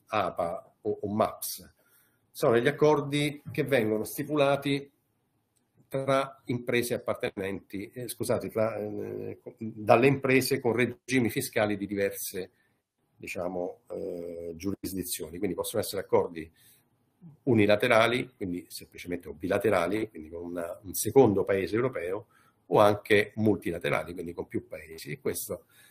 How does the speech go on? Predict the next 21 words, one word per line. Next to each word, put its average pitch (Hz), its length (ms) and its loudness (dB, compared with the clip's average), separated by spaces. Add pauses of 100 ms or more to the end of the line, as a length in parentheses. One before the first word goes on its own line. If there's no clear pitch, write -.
(140)
diciamo, 113 540 0
è, 120 360 0
sono 113 540 2 (220)
la 123 100 0
possibilità 127 440 6
di 120 120 6
accedere 98 460 4
a 87 60 -8
questi - 280 -4
accordi, 87 400 -2
quindi 95 220 -2
a 87 60 -2
bl-, 98 240 -6
di, 110 220 -2 (140)
la - 120 -10
possibilità 131 360 2
di 98 60 -2
blindare 113 640 4
di 85 80 -10
fatto - 320 -12
le - 120 -16